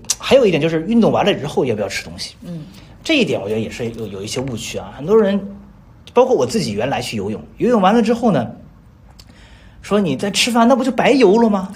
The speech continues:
Speaker 1: 你游泳，
Speaker 2: <laughs>
Speaker 1: 游泳游了三百大卡、四百大卡游掉了，你喝一杯果汁儿，或者是你吃个什么，呃，呃，吃口馒头啊，吃个什么东西，你不就又把这个能量补充来了，起来了吗？你后来其实发现你不，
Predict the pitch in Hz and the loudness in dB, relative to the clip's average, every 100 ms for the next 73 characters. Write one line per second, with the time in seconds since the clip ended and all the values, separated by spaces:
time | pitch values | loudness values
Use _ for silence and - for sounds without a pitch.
0 | - 175 185 294 285 285 - 196 277 247 | -6 -2 2 4 2 0 -4 -2 0 0
1 | 180 220 247 202 196 277 233 214 196 175 | 2 4 6 4 2 -2 0 0 0 -2
2 | 175 220 208 185 156 139 180 196 123 - | -2 -2 0 0 0 0 2 2 0 -8
3 | - - - - - - 202 - 262 247 | -18 -20 -20 -20 -14 -4 -4 -2 0 2
4 | 226 233 240 233 156 143 202 214 185 220 | 4 4 4 0 2 4 4 2 2 0
5 | 170 185 175 147 - 214 196 190 190 170 | 2 -2 -2 -4 -4 -2 -2 0 2 2
6 | - - 147 143 143 139 127 131 131 123 | -2 -8 -6 -6 -6 -8 -12 -10 -10 -12
7 | - - 214 165 139 - 185 185 156 - | -12 -4 -2 0 -2 0 2 2 2 0
8 | 165 160 165 160 113 131 156 185 170 - | -2 0 0 0 -2 -4 -4 -4 -4 -8
9 | - - - 170 160 165 - 139 135 175 | -20 -18 -6 0 2 2 -2 -6 -2 2
10 | 170 104 95 127 107 80 - - - 90 | 0 -2 -8 -10 -10 -14 -16 -16 -14 -16
11 | 92 87 - - - - - - - - | -16 -18 -20 -14 -14 -14 -20 -20 -20 -6
12 | 156 180 202 196 160 147 143 127 113 | -2 2 2 2 0 -2 -2 -4 -4